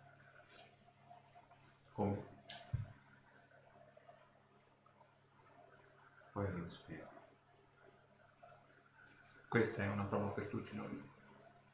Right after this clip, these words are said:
Speaker 1: Solo che io e te l'abbiamo passata, a quanto pare. Loro no.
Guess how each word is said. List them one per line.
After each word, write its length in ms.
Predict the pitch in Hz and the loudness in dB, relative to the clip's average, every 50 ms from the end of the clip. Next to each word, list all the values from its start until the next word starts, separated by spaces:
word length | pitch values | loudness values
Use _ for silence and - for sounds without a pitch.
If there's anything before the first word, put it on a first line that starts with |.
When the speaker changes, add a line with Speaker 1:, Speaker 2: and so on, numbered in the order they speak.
| - - - - - - - - - - | -20 -20 -20 -18 -18 -20 -20 -20 -18 -10
Speaker 1:
Solo 260 | - - 120 117 107 | 4 8 10 12 12
che 60 | 101 | 12
io 220 | 110 107 104 107 104 | 10 8 6 4 6
e 20 | |
te 100 | - - | 8 10
l'abbiamo 300 | 120 113 107 110 107 104 | 10 12 10 10 8 6
passata, 460 | 101 - 104 101 - - 101 98 - - | 4 2 0 2 4 4 4 4 2 -2
a 220 | - - - - - | -8 -12 -16 -4 0
quanto 220 | - 101 98 101 | 2 2 2 2
pare. 380 | 98 - 101 98 - - - - - - | 2 0 0 0 -2 -4 -10 -8 2 4
Loro 200 | 110 107 101 101 | 6 6 8 6
no. 240 | 104 101 98 - | 6 6 4 2